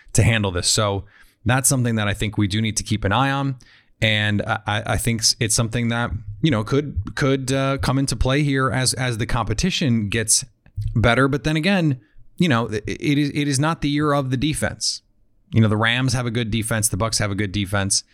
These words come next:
Um, the, the Chiefs do not. Uh, the Saints s-, are supposed to. They do sometimes. And then other times it's like, "Okay, what is this? I don't really get, I don't get it."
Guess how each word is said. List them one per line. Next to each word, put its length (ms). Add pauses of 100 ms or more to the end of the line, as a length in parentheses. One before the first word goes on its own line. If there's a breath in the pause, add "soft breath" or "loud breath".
(500 loud breath)
Um, 360
the, 280
the 240
Chiefs 380
do 140
not. 260 (1160)
Uh, 160
the 100
Saints 680 (140)
s-, 640
are 160
supposed 640
to. 240 (1500)
They 100
do 120
sometimes. 840 (1040)
And 100
then 80
other 140
times 340
it's 180
like, 200
"Okay, 260
what 160
is 100
this? 300 (560)
I 80
don't 80
really 320
get, 260
I 60
don't 160
get 120
it." 100